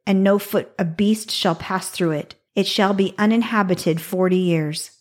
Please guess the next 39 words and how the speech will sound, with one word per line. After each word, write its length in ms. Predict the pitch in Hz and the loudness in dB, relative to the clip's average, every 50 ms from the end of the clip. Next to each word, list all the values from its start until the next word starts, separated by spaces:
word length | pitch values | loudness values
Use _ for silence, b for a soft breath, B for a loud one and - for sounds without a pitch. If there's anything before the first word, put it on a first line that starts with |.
| _ _ - | _ _ 0
And 140 | 202 208 202 | 2 4 4
I 160 | 196 208 226 | 4 4 4
will 140 | 240 247 233 | 4 4 4
make 200 | 233 220 220 - | 4 2 2 0
the 80 | 196 | -2
land 300 | 185 190 196 196 208 208 | 0 0 0 2 2 2
of 80 | 202 196 | 2 2
Egypt 340 | 202 196 - 202 208 - - | 0 0 0 -2 -4 -4 -8
a 60 | 196 180 | -6 -2
desolation 880 | 175 190 185 190 - 190 190 196 208 220 214 - - 165 151 143 143 - | 0 0 0 0 0 0 2 2 4 2 2 0 -2 -2 -2 -4 -4 -4
in 160 | - 185 180 | -2 0 2
the 80 | 180 | 2
midst 420 | 175 185 196 202 202 - - - - - | 2 2 2 2 0 -2 -8 -12 -6 -6
of 140 | 185 160 | -4 -2
desolated 640 | 165 190 185 190 - 196 190 185 180 180 180 180 180 | 0 -2 0 0 -2 0 2 2 2 2 2 0 -2
countries, 640 | - 185 175 170 - - 170 147 147 147 - - - - | -2 -2 -2 -2 -2 -2 -4 -4 -4 -4 -6 -8 -6 -2
and 160 | - 185 180 | 0 0 2
her 100 | 190 175 | 2 0
cities 460 | - - 208 202 214 226 220 214 - | 0 0 0 2 2 2 0 0 0
shall 180 | - 202 175 175 | 0 0 0 0
be 220 | 175 170 165 151 - - - | 0 0 -2 -2 -4 -10 -6
a 40 | 180 | -2
desolation 800 | 160 190 175 175 - 214 202 196 185 175 175 - - 175 170 170 | 0 0 0 0 0 -2 0 2 2 2 0 0 -2 -2 -2 -2
forty 440 | 165 - - 196 190 190 190 202 208 | -4 -4 -6 -2 0 0 2 2 4
years 520 | 208 214 220 214 185 147 139 139 - - - | 4 4 4 4 2 0 -2 -6 -8 -8 -4
among 320 | - 185 185 185 180 180 170 | 0 0 2 2 2 0 0
cities 460 | - - 214 185 156 151 156 160 - | 0 0 0 0 0 0 -4 -4 -2
that 120 | 170 170 | -2 0
are 100 | 170 170 | 0 2
laid 260 | 170 165 165 165 170 | 0 0 0 -2 -2
waste. 500 | 170 156 151 147 147 - - - - - _ _ - | -2 -4 -4 -6 -8 -10 -12 -16 -18 -20 _ _ 0
I 100 | 208 196 | 2 4
will 120 | 190 196 | 4 4
scatter 440 | 196 - - - 196 196 202 208 202 | 2 0 0 2 2 4 4 4 4
the 180 | 190 185 180 170 | 4 4 2 2
Egyptians 600 | 170 165 214 196 208 - - 233 226 226 214 220 | 2 2 0 0 0 0 0 2 2 2 2 2
among 280 | 202 190 185 190 185 | 2 2 2 2 0
the 80 | 175 175 | 0 0
nations 560 | 175 180 208 214 - 247 240 247 240 240 | 0 0 0 0 0 0 0 -2 -2 -4